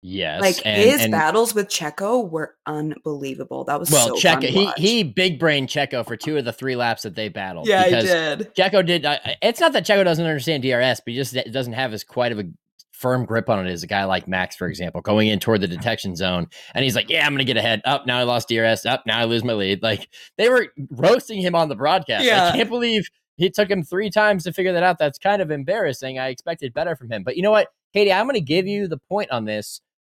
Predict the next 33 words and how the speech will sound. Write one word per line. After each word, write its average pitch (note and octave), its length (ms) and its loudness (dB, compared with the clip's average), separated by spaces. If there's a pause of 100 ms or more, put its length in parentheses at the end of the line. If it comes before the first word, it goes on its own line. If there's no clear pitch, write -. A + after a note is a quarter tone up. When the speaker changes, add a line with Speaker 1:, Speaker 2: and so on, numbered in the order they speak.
(120)
Speaker 1:
because D#3 880 0 (640)
I E4 120 0
got A4 160 0
a - 20 -8
bone G#3 280 4
to - 60 0
pick C3 300 -2
on C3 120 0
behalf C3 340 -2
of C#3 80 -16
Carlos. D#3 580 -2 (840)
I F3 300 2
would F#3 200 2
venture C#3 560 -2
to D3+ 180 -8
say F#2 520 -4 (520)
that A2 160 0
he D#3 220 0
had A#2+ 440 0 (120)
a F#2 240 -6 (120)
better C#3 420 -4 (300)
performance B2 540 -6
in G2 180 -8
the E2+ 60 -10
same A2 300 -6
car F2 440 -4 (480)
as F2+ 400 -4
Charles C#2+ 400 -2
did. - 140 -8
Speaker 2:
I A3 60 2
agree. G#3 460 2
Speaker 1:
And F#3 140 0
they G3 240 0